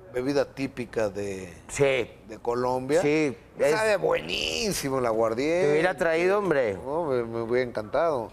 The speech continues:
Speaker 2: Te hubiera traído un cargamento y lo que, de, hermano, lo que necesite de allá.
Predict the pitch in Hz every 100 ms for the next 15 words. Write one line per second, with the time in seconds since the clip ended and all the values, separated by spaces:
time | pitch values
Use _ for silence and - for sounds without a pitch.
0 | - 123 156 156 139 165 156 170 151 123
1 | 143 175 143 156 135 123 120 107 120 120
2 | 120 113 107 120 117 90 85 123 165 202
3 | 180 135 147 139 139 135 175 202 196 170
4 | 127 113 110